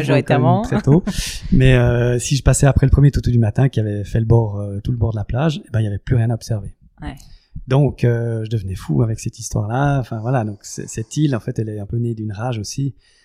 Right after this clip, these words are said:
Speaker 2: que j'avais. Et je me dis, il faut, il faut qu'il y ait un, un refuge permanent ici pour les oiseaux.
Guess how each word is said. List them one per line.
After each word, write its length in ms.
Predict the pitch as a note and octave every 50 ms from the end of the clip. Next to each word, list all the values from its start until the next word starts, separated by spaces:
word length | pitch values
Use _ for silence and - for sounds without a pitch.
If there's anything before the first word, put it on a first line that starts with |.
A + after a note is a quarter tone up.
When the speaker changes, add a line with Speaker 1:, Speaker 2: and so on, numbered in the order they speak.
| _ _ _ _
Speaker 2:
que 100 | - A#2
j'avais. 340 | A2+ G#2 G#2 A2+ C3 C#3 B2+
Et 40 | A2+
je 140 | - - G#2
me 40 |
dis, 140 | G2+ A#2 A#2+
il 40 | A2+
faut, 180 | - - A#2 -
il 60 | -
faut 140 | - - B2+
qu'il 120 | - -
y 60 | A2 G#2+
ait 20 |
un, 220 | G#2 G2+ G#2 G2+ - -
un 180 | - G3+ B2+
refuge 360 | G2 A2+ - - C#3+ B2+ -
permanent 420 | - A2+ A2 A2+ A2 A2+ B2 B2+ A#2+
ici 220 | G#2+ - - -
pour 140 | - - G#2+
les 160 | G2+ G2 G2+
oiseaux. 240 | G#2 G#2+ A#2 A#2+